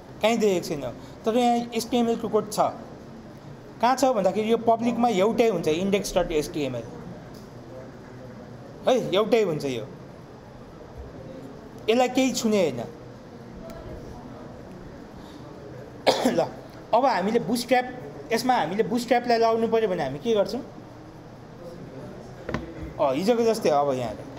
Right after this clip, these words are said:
गेट बुटस्ट्र्याप डट कममा गयौँ। गेट बुटस्ट्र्याप डट कममा गइसकिसकेपछि हामी के गर्छौँ? बुटस्ट्र्यापको लिङ्कलाई लिएर यहाँनिर हामी बुटस्ट्र्यापको लिङ्कलाई राखिदिन्छौँ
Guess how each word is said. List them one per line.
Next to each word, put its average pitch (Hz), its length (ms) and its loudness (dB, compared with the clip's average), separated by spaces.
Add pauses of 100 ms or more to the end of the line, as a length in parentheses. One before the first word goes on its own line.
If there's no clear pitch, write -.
(400)
गेट 214 220 4
बुटस्ट्र्याप 226 340 4
डट 208 240 4
कममा 196 320 4
गयौँ। 196 160 4 (1800)
गेट 226 180 4
बुटस्ट्र्याप 233 380 2
डट 220 180 4
कममा 214 240 4
गइसकिसकेपछि 196 720 0
हामी 160 160 2
के 196 140 -2
गर्छौँ? 190 280 2 (640)
बुटस्ट्र्यापको 214 440 2
लिङ्कलाई 196 380 2
लिएर 185 260 4 (420)
यहाँनिर 180 320 4
हामी 196 320 2 (540)
बुटस्ट्र्यापको 185 400 2
लिङ्कलाई 180 320 2
राखिदिन्छौँ 127 480 -2